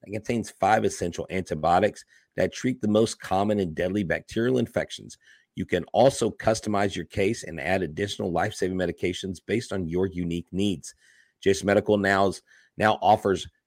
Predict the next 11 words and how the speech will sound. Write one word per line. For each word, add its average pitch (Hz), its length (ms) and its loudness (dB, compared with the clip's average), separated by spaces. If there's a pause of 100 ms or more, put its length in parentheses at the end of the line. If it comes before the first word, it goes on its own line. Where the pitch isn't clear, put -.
customizably, 104 1040 2 (580)
um, 95 280 4 (120)
easy 123 380 2
to 117 140 0
use 98 540 2 (360)
and 101 260 2 (160)
with 90 340 -2
dozens 120 540 2
of 92 300 -2
add-on 110 320 6
medications 87 840 -2